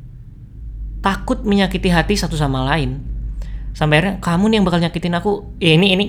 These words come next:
cheesy sih <laughs> kalau dipikir, tapi kalau lo pernah fall in love ya, lo bisa merasakan lah. Ya, saling berdebat lah. "Kamu nih yang bakal nyakitin hati aku." "Enggak, enggak, santai aja. Kita nikmatin aja. Kalau emang songnya harus end, just because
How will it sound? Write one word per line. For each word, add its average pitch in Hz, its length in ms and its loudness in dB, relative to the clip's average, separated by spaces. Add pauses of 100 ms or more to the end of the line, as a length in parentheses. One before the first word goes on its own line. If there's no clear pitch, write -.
(220)
cheesy 175 400 6
sih 135 160 2
<laughs> 190 40 8
kalau 147 200 10
dipikir, 135 480 0
tapi 156 320 0 (560)
kalau 170 400 6
lo 170 160 6
pernah 160 400 4
fall 151 240 2
in 143 160 4
love 160 160 4
ya, 127 320 4
lo 139 160 2
bisa 127 320 0
merasakan 123 480 0
lah. 113 160 -8 (800)
Ya, 135 160 6
saling 143 320 6
berdebat 160 320 6
lah. 123 320 -2 (960)
"Kamu 143 240 2
nih 202 160 8
yang - 80 6
bakal 156 160 4
nyakitin 151 400 0
hati 147 240 2
aku." 165 80 -8
"Enggak, 247 240 4
enggak, 247 160 2
santai 220 320 2
aja. 175 320 2 (480)
Kita 185 240 -2
nikmatin 170 400 0
aja. 127 480 2
Kalau 131 240 2
emang 127 240 0
songnya 127 400 0
harus 127 240 -4
end, 180 320 0 (320)
just 190 160 4
because 240 400 2